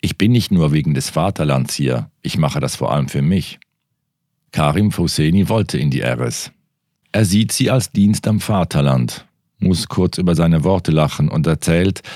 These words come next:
dass er die Rekrutenschule auch gemacht hätte, wenn sie nicht obligatorisch wäre.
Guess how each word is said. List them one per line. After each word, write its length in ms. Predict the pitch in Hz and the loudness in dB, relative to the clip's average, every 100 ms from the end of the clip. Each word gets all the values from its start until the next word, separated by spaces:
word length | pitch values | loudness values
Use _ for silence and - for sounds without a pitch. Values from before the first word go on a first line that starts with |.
| - | -6
dass 160 | 92 87 | -2 2
er 40 | |
die 120 | 90 90 | 4 4
Rekrutenschule 920 | 87 - 120 101 87 - 90 92 - | 2 2 0 2 -2 0 2 4 4
auch 200 | 90 - | 0 2
gemacht 340 | 90 90 - | 2 2 2
hätte, 300 | 90 - 92 - - - | 0 2 0 0 -12 -6
wenn 180 | 92 95 | 0 2
sie 80 | 107 | 2
nicht 200 | 101 - | 0 0
obligatorisch 760 | 65 67 69 - 65 62 - | -2 0 0 0 -2 0 -2
wäre. 400 | 67 65 65 62 | 0 2 0 -2